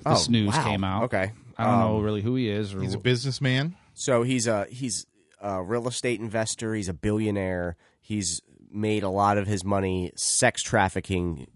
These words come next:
Speaker 2: minor
Speaker 3: Allegedly.
Speaker 2: girls, um,
Speaker 1: To upper class,
Speaker 2: to
Speaker 1: like,
Speaker 2: elite,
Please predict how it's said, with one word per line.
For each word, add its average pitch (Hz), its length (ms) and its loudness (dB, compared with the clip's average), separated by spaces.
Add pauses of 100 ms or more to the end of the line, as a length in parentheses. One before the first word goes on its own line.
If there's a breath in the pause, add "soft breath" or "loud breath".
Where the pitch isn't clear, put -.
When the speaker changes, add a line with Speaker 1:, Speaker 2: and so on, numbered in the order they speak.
(220)
Speaker 2:
minor 92 520 0 (440)
Speaker 3:
Allegedly. 101 640 2
Speaker 2:
girls, - 120 -14 (460 soft breath)
um, 78 280 0
Speaker 1:
To 151 280 4
upper 156 320 6
class, 135 380 2
Speaker 2:
to 104 120 4
Speaker 1:
like, 104 100 6
Speaker 2:
elite, 98 460 0